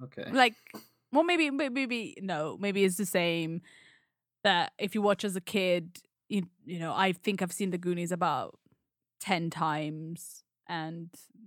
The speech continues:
Speaker 2: Bugsy Malone, probably that as well. Like, I've seen these films so many times that, you know,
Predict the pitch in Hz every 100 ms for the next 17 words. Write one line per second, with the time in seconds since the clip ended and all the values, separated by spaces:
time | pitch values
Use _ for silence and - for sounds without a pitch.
0 | 185 190 196 175 190 170 170 156 156 160
1 | 160 - 180 165 160 165 156 147 - -
2 | 175 180 143 151 151 170 180 196 190 190
3 | 180 175 202 180 - 196 175 170 180 156
4 | 151 165 156 151 - _ _ _ _ -
5 | 170 139